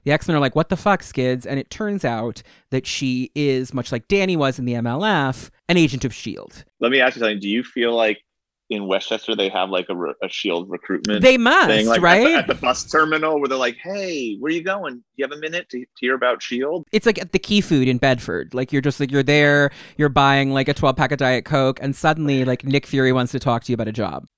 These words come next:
Speaker 1: This, though, made sense to me. Dani Moonstar as an agent of shield did not make sense to me.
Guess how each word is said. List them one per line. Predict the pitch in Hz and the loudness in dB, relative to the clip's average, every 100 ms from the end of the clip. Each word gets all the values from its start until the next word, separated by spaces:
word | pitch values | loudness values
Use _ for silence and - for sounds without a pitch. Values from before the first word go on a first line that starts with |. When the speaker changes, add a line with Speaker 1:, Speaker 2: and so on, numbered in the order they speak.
| - | -10
Speaker 1:
This, | 165 302 392 - - | 0 2 2 -2 -12
though, | 175 165 196 165 151 | -4 4 4 6 4
made | 160 170 143 | 2 0 0
sense | 151 131 - | -4 -4 -6
to | |
me. | 117 107 | -10 -10
Dani | 135 208 285 294 | 0 4 6 6
Moonstar | 196 190 175 156 | 6 4 4 2
as | 151 | 2
an | |
agent | 151 139 139 | 0 0 0
of | 127 | -4
shield | - 135 127 123 123 - - _ _ _ | -2 0 2 2 -2 -6 -18 _ _ _
did | 147 | 0
not | 143 135 | 2 2
make | 135 131 | -2 -8
sense | - 92 - | -8 -10 -12
to | 87 | -14
me. | 67 69 | -14 -16